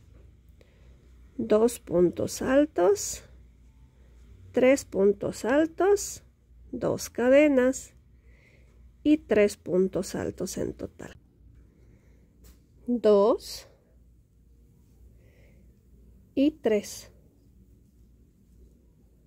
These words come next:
Dos cadenas y tres puntos altos. Esto va a ser en toda la vuelta también,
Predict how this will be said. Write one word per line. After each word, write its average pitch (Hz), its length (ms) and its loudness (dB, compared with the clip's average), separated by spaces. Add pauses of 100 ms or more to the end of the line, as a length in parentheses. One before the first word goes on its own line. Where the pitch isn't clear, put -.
(580)
Dos 208 420 2
cadenas 240 840 2 (1700)
y 233 180 0 (180)
tres 233 420 0
puntos 208 720 -4
altos. - 680 -16 (140)
Esto 349 360 2
va 339 80 2
a 330 40 0
ser 302 380 -2 (800)
en 226 240 2
toda 339 400 4
la 370 160 2
vuelta 226 460 2
también, 220 640 0